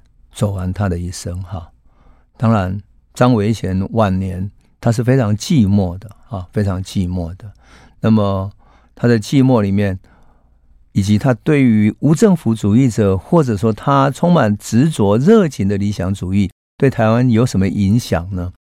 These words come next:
我们先休息一下，回头再来说。欢迎回到九八新闻台《世界一把抓》，我是杨度。我们讲到张维贤这一个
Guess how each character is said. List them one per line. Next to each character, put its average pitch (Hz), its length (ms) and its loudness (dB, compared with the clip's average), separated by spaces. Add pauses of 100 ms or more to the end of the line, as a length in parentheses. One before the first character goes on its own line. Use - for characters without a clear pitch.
(340)
我 - 80 -4
们 98 180 0
先 104 400 -2
休 127 180 0
息 101 220 -2
一 - 20 -4
下， 95 220 -6
回 101 160 -6
头 98 180 -4
再 92 160 -8
来 90 160 -8
说。 95 300 -8 (240)
欢 139 180 2
迎 101 160 2
回 95 140 -2
到 92 220 2
九 87 160 -6
八 87 180 -2
新 90 220 0
闻 90 160 0
台 82 280 -4
《世 98 200 -2
界 90 180 -2
一 92 80 -2
把 87 200 -6
抓》， 113 440 -2
我 104 80 -8
是 92 160 -6
杨 87 300 -6
度。 95 260 -4 (840)
我 98 100 -2
们 101 440 0
讲 92 180 -2
到 98 180 0
张 120 260 0
维 92 220 -4
贤 85 580 -8 (100)
这 - 200 -8
一 87 140 -4
个 85 320 -10